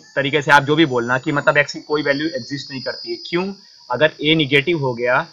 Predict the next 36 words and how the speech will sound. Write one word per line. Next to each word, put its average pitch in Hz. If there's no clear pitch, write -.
तो 139
mod 139
की 151
वैल्यू 147
नेगेटिव, 143
और 151
मॉड 139
की 151
वैल्यू 147
कभी 147
negative 135
नहीं 139
हो 127
सकती। -
क्यों, 165
क्योंकि 143
mod 127
हमेशा 127
distance 131
को 131
रिप्रेजेंट 104
करता 101
है। 110
किसको 135
represent 131
करता 135
है, 180
Distance 127
को। 98
ये 127
भी 135
मैंने 139
सब 135
बता 113
चुका -
already, 139